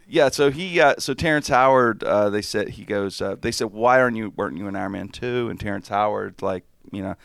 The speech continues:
"Well, I wanted to be in Iron Man two very badly, but a friend of mine who I put in Iron Man two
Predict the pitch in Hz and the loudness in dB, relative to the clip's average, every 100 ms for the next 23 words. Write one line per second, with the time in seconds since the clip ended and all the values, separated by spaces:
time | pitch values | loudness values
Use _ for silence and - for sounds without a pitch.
0 | _ _ _ - 90 95 101 95 92 82 | _ _ _ -2 2 4 4 4 2 2
1 | 104 110 85 76 87 85 82 - 82 80 | 0 -2 -4 -4 -4 -6 -10 -10 -8 -6
2 | 80 78 78 78 76 - 80 82 85 78 | -6 -8 -8 -8 -10 -6 -6 -4 -6 -6
3 | 78 78 80 80 80 95 78 82 76 80 | -6 -6 -2 0 0 -2 -4 -6 -4 -6
4 | - _ _ _ - - 123 127 80 80 | -8 _ _ _ -6 0 2 2 -2 -2
5 | 78 87 92 78 78 - 98 87 - 107 | -2 -4 -4 -4 -4 -4 -4 -4 -6 -6
6 | 131 131 120 _ _ _ _ 85 78 73 | -4 -6 -10 _ _ _ _ -8 -6 -8
7 | 73 73 67 69 - 71 71 73 113 | -8 -8 -10 -10 -10 -10 -10 -14 -16